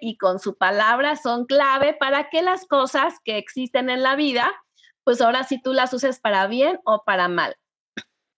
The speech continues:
Y bueno, justamente, por ejemplo, no podríamos estar en Dun Radio porque, pues, es una plataforma por internet y, pues, para sacar un permiso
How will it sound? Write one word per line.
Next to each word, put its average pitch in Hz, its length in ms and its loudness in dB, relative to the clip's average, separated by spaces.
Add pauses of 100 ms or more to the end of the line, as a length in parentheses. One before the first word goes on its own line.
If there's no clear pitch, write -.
(360)
Y 208 100 0
bueno, 277 300 0
justamente, 269 580 -2
por 247 180 -2
ejemplo, 240 540 -2 (300)
no 262 260 2
podríamos 277 600 0
estar 240 560 -2
en 202 240 -4
Dun 294 200 2
Radio 277 460 0
porque, 254 240 -4
pues, 220 220 -6
es 226 160 0
una 254 340 0
plataforma 240 880 0
por 202 160 2
internet 277 720 -2 (420)
y, 240 120 -2
pues, 254 180 2
para 240 240 0
sacar 262 460 0
un 294 200 0
permiso 294 1000 2